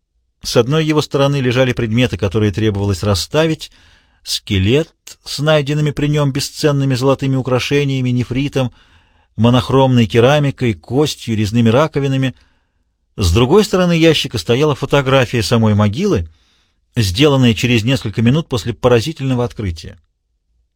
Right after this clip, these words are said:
Похоронена была принцесса Чакксель из племени индейцев майя. Норе требовалось в мельчайших подробностях восстановить могилу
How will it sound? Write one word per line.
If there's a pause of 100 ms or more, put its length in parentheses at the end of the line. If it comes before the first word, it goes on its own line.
(1700)
Похоронена
была
принцесса
Чакксель (540)
из
племени
индейцев
майя. (1800)
Норе
требовалось
в
мельчайших
подробностях
восстановить
могилу